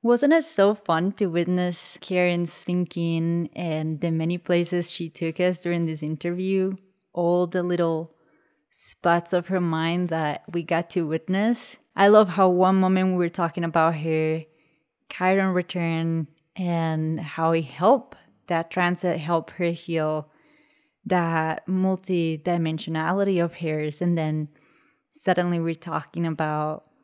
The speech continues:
understanding oneself through different tools such as astrology, human design, Gene Keys, reparenting yourself. I love that line of when she makes that connection to the inner child being the magician.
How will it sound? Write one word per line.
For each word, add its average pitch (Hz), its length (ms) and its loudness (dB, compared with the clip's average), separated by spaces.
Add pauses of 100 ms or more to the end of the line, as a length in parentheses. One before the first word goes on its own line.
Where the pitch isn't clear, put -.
(580)
understanding 170 720 0
oneself 190 600 4
through 175 440 0
different 170 580 -4
tools 240 480 4
such 185 280 -2
as 160 200 -2
astrology, 190 640 2
human 165 340 -4
design, 175 640 -2
Gene 156 320 -6
Keys, 180 680 -4 (640)
reparenting 196 680 2
yourself. 180 420 0
I 165 80 0
love 190 320 4
that 185 220 4
line 170 360 0
of 156 200 -4 (540)
when 185 180 -2
she 175 600 -4 (800)
makes 196 280 0
that 190 140 -2
connection 175 540 -2
to 165 440 -4
the 175 260 -2
inner 196 240 2
child 160 480 -2
being 160 180 -4
the 156 100 -2
magician. 160 920 -6